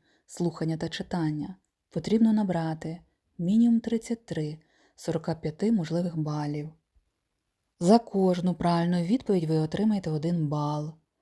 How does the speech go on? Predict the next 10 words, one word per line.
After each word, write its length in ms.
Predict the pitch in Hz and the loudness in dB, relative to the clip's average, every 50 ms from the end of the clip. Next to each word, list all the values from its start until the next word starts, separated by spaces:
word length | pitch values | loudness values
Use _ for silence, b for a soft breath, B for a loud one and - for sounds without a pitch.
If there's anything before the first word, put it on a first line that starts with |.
| _ _ _ _ _ _ _ | _ _ _ _ _ _ _
Вам 260 | - 180 185 226 247 | 4 6 8 8 8
потрібно 460 | 240 262 240 220 226 214 202 196 190 185 | 8 6 4 4 2 2 2 2 0 0
обрати 540 | 180 160 165 160 156 156 156 - 151 156 - _ _ _ _ _ | 0 0 0 0 0 -2 -4 -6 -8 -12 -12 _ _ _ _ _
сімдесят 680 | - - - 233 262 269 269 247 - - 262 254 _ - | -14 0 4 6 8 8 6 4 0 -2 -4 -4 _ -6
три 360 | - 156 156 151 147 143 - _ _ _ - | -4 -2 -2 -2 -4 -6 -8 _ _ _ -14
відсотки 500 | 156 - - - 180 226 240 - - 160 | -12 -10 -8 -6 -4 -6 -4 -6 -8 -10
правильних 500 | 160 - - 170 175 175 170 165 - - | -8 -8 -6 -6 -6 -6 -8 -8 -8 -10
відповідей, 600 | 156 156 - - 165 156 156 - 156 160 160 b b b b b b b b b b _ _ | -10 -10 -10 -10 -10 -10 -8 -8 -8 -10 -10 b b b b b b b b b b _ _
тобто 1120 | - 180 170 165 160 156 151 151 147 151 151 147 147 - - - 196 214 254 302 339 330 330 b b b b b b b b _ _ _ | 0 2 4 4 4 4 2 0 0 -2 -4 -6 -8 -12 -8 -4 0 2 2 2 0 -2 -4 b b b b b b b b _ _ _
три 440 | - 196 180 185 190 208 254 320 | 2 2 4 6 6 6 4 2